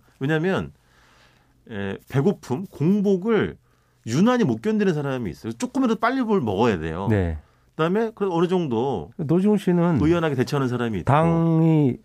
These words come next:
Speaker 2: 떨어지면 막 그 거의 괴롭고 그러지 않아요?
Speaker 1: 아니, 저는
Speaker 2: 어,
Speaker 1: 안
Speaker 2: 잘
Speaker 1: 그러는데.
Speaker 2: 견뎌요?
Speaker 1: 저는 잘 견디는 편이에요.
Speaker 2: 어.
Speaker 1: 그래도. 주방장님은?
Speaker 2: 저는 항상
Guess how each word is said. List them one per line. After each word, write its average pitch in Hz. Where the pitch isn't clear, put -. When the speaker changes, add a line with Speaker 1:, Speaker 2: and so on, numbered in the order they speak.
Speaker 2:
떨어지면 139
막 -
그 -
거의 127
괴롭고 131
그러지 120
않아요? 110
Speaker 1:
아니, 113
저는 131
Speaker 2:
어, 92
Speaker 1:
안 92
Speaker 2:
잘 98
Speaker 1:
그러는데. 139
Speaker 2:
견뎌요? 156
Speaker 1:
저는 196
잘 151
견디는 120
편이에요. 90
Speaker 2:
어. 92
Speaker 1:
그래도. 82
주방장님은? 208
Speaker 2:
저는 185
항상 202